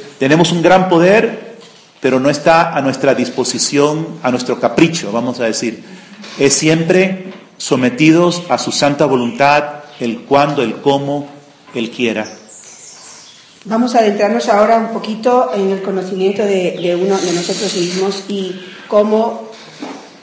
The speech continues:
Speaker 2: está todo esto, el miedo en nosotros. No nos conocemos porque tenemos miedo de ver la realidad de nuestra miseria, lo que debe cambiar en nosotros.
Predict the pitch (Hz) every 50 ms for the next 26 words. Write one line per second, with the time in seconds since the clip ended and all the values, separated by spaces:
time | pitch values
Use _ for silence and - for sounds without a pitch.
0 | - _ - - - - 190 175 - 220 202 196 202 226 208 208 208 202 202 196
1 | - - 226 214 220 220 - - - - - - - 190 190 202 214 220 208 202
2 | 190 175 170 175 175 170 175 180 - - 180 - - - - 185 185 - - -
3 | - - - - - - - - _ - 185 190 190 190 196 214 240 262 277 285
4 | 285 - 262 254 240 220 214 - 247 240 240 247 262 - - 214 - 196 175 208
5 | 196 214 233 247 254 254 247 - - 190 196 208 220 233 240 220 196 170 170 175
6 | 202 254 - - - - - - - - - - - - 190 196 196 220 226 233
7 | 233 208 208 208 196 185 196 196 208 220 214 220 202 196 190 190 - - 190 185
8 | 190 196 196 196 196 - - 196 170 175 165 175 165 147 151 151 - - - -
9 | - - - - - - - - - 190 190 - - 190 202 208 233 233 220 226
10 | 202 185 185 185 208 226 240 240 226 196 185 175 175 175 175 175 185 180 - -
11 | - 98 98 98 -